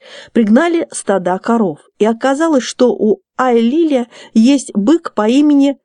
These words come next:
Финбеннах, равного которому по мощи и красоте нету в стаде королевы Мед.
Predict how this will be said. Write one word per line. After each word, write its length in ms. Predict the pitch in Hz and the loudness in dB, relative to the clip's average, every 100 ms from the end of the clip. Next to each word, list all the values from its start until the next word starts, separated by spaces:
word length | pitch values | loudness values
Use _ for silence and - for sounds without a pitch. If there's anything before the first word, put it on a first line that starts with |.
| _ | _
Финбеннах, 920 | - 311 247 180 170 170 143 - - _ _ _ _ - | -2 2 2 2 -2 -2 -8 -10 -20 _ _ _ _ -4
равного 540 | 208 254 349 294 202 | -2 0 0 0 -2
которому 680 | - 208 208 185 151 147 - _ | -2 -4 0 -2 -2 -6 -10 _
по 160 | - 220 | -2 2
мощи 460 | 233 262 214 - - | 2 2 0 -2 -6
и 160 | 170 | -6
красоте 560 | - 185 220 233 233 175 | -4 -4 -2 0 -2 -2
нету 500 | 180 220 294 359 160 | 0 2 2 0 -4
в 80 | - | -6
стаде 400 | - 233 277 240 | -4 -2 -2 -2
королевы 500 | 190 180 190 220 226 | -2 0 0 2 0
Мед. 380 | 196 175 135 | 0 -2 -6